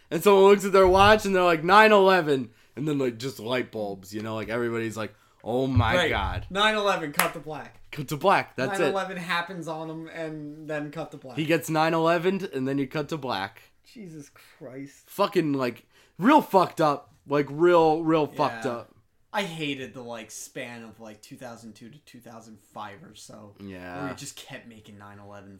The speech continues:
Speaker 2: films.
Speaker 1: I know.
Speaker 2: Like, and I get it. I
Speaker 1: Yeah.
Speaker 2: get that, like,
Speaker 1: The one where, like,
Speaker 2: at
Speaker 1: isn't
Speaker 2: the
Speaker 1: there one
Speaker 2: time,
Speaker 1: where,
Speaker 2: it
Speaker 1: like,
Speaker 2: was still raw. It
Speaker 1: isn't the
Speaker 2: was
Speaker 1: one with Nick Cage as a fire, like, a first responder?
Speaker 2: Uh, what is that called?
Speaker 1: Is it The Ladder? Ladder?
Speaker 2: No,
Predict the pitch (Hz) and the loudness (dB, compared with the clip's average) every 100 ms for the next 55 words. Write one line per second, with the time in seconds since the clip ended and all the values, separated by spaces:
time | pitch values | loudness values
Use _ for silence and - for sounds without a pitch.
0 | - 101 95 90 92 90 87 175 165 190 | -20 -20 -16 -16 -16 -16 -16 -12 -12 -10
1 | 175 165 - 135 135 143 139 139 131 107 | -10 -10 -10 -10 -8 -8 -10 -14 -14 -12
2 | 92 120 - 123 117 117 110 - - - | -10 -10 -10 -12 -12 -14 -16 -20 -20 -20
3 | _ _ - 135 147 143 135 113 127 156 | _ _ -6 -2 0 0 0 -2 -8 -6
4 | 240 196 175 165 147 147 - 240 185 123 | -2 2 2 2 0 -2 -2 -2 -2 -6
5 | 127 135 143 139 139 - 196 240 190 175 | -8 -6 -4 -4 -8 -10 -4 2 4 4
6 | 143 147 147 - 135 143 139 113 - 92 | 2 0 -2 -2 -2 -2 -4 -8 -8 -8
7 | 107 117 123 117 110 120 113 117 - 95 | -8 -8 -8 -8 -8 -8 -8 -10 -12 -12
8 | 104 120 135 143 131 135 135 131 131 131 | -10 -8 -8 -8 -8 -8 -8 -8 -6 -6
9 | 127 127 127 127 131 143 160 143 147 - | -6 -6 -8 -10 -12 -10 -10 -10 -14 -14
10 | 143 127 113 107 - - 117 113 98 98 | -12 -10 -12 -18 -20 -20 -16 -14 -12 -12
11 | 101 120 95 101 104 107 107 120 _ _ | -12 -12 -12 -10 -8 -8 -8 -10 _ _
12 | _ _ _ _ 139 | _ _ _ _ -12